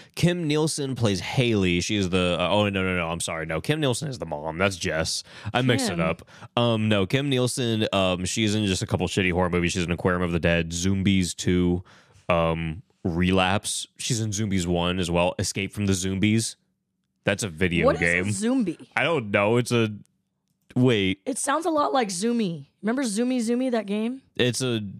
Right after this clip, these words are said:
Speaker 1: it's a zombie lion. So it's, like, animals from the zoo, but zombies.
Speaker 2: Did you ever play, or Zombie?
Speaker 1: Yeah.
Speaker 2: Did you ever play Zoomy Zoomy?
Speaker 1: No.
Speaker 2: It's a drinking game?
Speaker 1: No.
Speaker 2: That game was fire.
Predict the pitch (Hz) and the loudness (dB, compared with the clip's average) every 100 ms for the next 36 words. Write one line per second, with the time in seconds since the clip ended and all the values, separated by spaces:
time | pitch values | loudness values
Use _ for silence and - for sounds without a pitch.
0 | - 113 110 127 113 101 110 107 110 98 | -2 0 0 0 0 2 2 2 2 4
1 | 95 92 82 85 87 - 104 95 104 92 | 2 0 -2 -6 -8 -4 -2 -2 -2 -4
2 | 90 - _ _ _ - 113 113 120 117 | -6 -10 _ _ _ -6 -4 0 0 0
3 | - 113 101 92 101 95 85 95 92 87 | 0 0 2 0 -2 -2 -2 -2 0 0
4 | 85 87 90 - - 240 269 302 320 339 | 0 -2 -2 -4 -6 -6 -2 0 0 -2
5 | - 262 247 254 262 240 214 208 196 214 | -6 -6 -4 -2 -2 0 -2 -2 -4 -4
6 | 277 294 311 _ _ _ _ _ _ - | -4 -6 -10 _ _ _ _ _ _ -2
7 | 147 117 123 131 _ _ _ - - 208 | 0 2 -2 -6 _ _ _ -20 -12 -6
8 | 254 262 285 247 226 240 233 247 269 - | -4 -4 -2 -2 -2 -4 -4 -4 -6 -10
9 | _ _ _ - 95 - - _ 175 185 | _ _ _ -4 -4 -4 -16 _ -12 -8
10 | 190 220 233 247 262 - _ _ - - | -6 -4 -6 -6 -10 -18 _ _ -6 -6
11 | - 196 202 - - - 175 127 135 101 | -8 -10 -10 -12 -20 -16 -10 -8 -8 -10
12 | 175 | -14